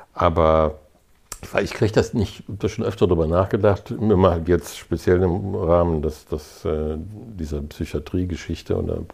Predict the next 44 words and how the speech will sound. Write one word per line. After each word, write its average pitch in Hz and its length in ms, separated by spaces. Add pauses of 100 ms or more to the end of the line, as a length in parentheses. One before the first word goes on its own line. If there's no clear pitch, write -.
(260)
Podcast-Geschichte. 90 960 (580)
Ich - 160
bin 156 200
da 107 100
als 92 260
Kind, 143 480
sind 165 380
wir 120 100
da 98 140
auch, 127 300
weil 117 440
ich 98 120
ja 98 80
bei 92 80
meiner 95 280
Oma 107 240
lange, 101 600 (340)
<coughs> - 400
eine 92 400
Zeit 95 300
lang 90 200
quasi 92 360
aufgewachsen 87 800
bin, 98 200 (200)
<coughs> 165 200
sind 143 220
wir 151 80
da 104 120
auch 104 160
oft - 260
hingegangen 87 540
und 82 160
haben 117 200
da 98 100
irgendwelche 110 380
Freundinnen 107 540
von 82 180
der 80 120
Oma 85 200
besucht 85 360
zum 76 160
Kaffee - 320
trinken 80 440
oder 78 320